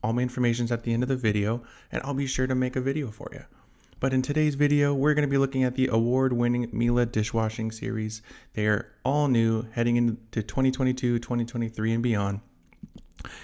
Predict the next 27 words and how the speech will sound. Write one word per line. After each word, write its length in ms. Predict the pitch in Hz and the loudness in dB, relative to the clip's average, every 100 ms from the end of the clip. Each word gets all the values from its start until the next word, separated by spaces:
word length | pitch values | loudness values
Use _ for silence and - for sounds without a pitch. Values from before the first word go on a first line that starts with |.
| - | -4
You 100 | 135 | 0
might 140 | 135 | 2
have 100 | 127 | 2
heard 360 | 113 131 131 131 | 2 2 4 4
or 220 | 104 98 | 0 -2
done 220 | - 123 | -2 -2
any 160 | 135 131 | 2 2
research. 560 | 127 127 127 127 - - - - - | 2 0 -4 -4 -10 -14 -20 -20 -8
You've 180 | 107 - | -8 -2
seen 140 | 123 | 2
them 160 | 120 117 | 4 2
on 100 | 104 | 0
Consumer 460 | 117 - 160 156 | -4 -2 0 0
Reports, 680 | 139 131 - 139 139 131 - | -2 -2 2 4 4 2 -4
read 200 | - 123 | 0 0
articles 440 | 123 123 123 127 123 | 4 4 4 0 0
about 260 | 120 117 | -2 0
how 160 | 110 120 | 0 2
they're 160 | 123 113 | 2 0
best 300 | 131 131 - | 0 -2 -2
overall 360 | 120 113 110 | 0 2 0
dishwasher. 840 | 110 135 131 127 123 123 127 123 123 - - - - | 0 -2 0 -2 -2 -2 0 -2 -2 -10 -20 -20 -6
There's 140 | 117 | -2
articles 400 | 117 113 113 104 | 0 0 2 0
on 120 | 101 | 0
C 320 | 98 - 143 139 | -4 -4 -2 2
net 340 | 110 101 | 2 0